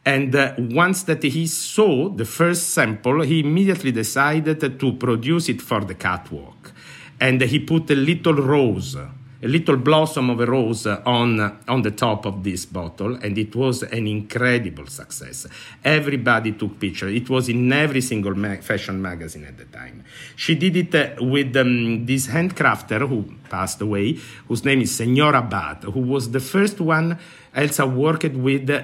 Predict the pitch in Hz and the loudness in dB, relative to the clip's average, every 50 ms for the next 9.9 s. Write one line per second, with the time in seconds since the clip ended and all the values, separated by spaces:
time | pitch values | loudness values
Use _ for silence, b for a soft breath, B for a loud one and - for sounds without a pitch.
0 | - - 117 120 110 107 107 107 104 101 104 98 - 104 110 104 107 120 120 123 | -4 -2 0 2 2 2 2 2 0 0 0 -2 -2 -2 -4 0 2 2 2 2
1 | 120 101 101 107 104 - 170 160 - - - 139 147 160 156 170 - - - 185 | 2 0 -2 -4 -2 -2 -2 -2 -2 -2 -2 0 0 2 0 -2 0 4 4 6
2 | 208 202 170 175 165 - - 120 95 80 73 - - - - - 151 160 156 143 | 6 6 6 4 0 2 0 -2 -2 -2 -6 -12 -16 -14 -6 -2 0 0 0 0
3 | 123 113 120 123 175 165 165 156 143 147 180 185 165 170 175 165 160 151 - - | -2 -2 -2 0 0 0 0 2 4 4 4 4 4 4 4 4 2 0 -2 -4
4 | - - - 170 185 175 170 156 143 131 127 123 127 117 110 107 - 151 143 131 | -8 -6 -2 0 2 2 4 4 2 2 2 2 2 2 0 0 2 2 2 2
5 | 131 113 104 98 95 - 98 92 - 113 117 104 98 85 - 98 101 90 90 92 | 2 -2 -2 -2 -2 -2 -4 -2 -2 -2 -2 -2 -2 -2 -2 -2 -2 -2 -4 -8
6 | B B B B B B 117 117 - 127 120 117 - 113 110 104 95 - - 98 | B B B B B B -4 -2 0 0 0 0 0 -2 -2 -2 -2 -2 -4 -2
7 | 101 104 95 95 101 120 107 113 113 - 131 127 127 120 113 113 127 147 135 127 | 0 0 0 0 0 -2 -2 -4 -2 0 -2 0 0 0 -2 0 0 2 2 2
8 | 117 117 117 127 123 - - - - 349 359 - 123 123 127 127 151 156 175 180 | 2 2 2 0 0 -2 -2 2 4 4 6 6 4 4 2 2 2 0 0 0
9 | - 175 170 160 175 185 170 165 156 - 165 160 160 185 180 165 175 170 | 2 2 2 4 2 2 0 0 0 -2 0 2 4 2 4 4 2 0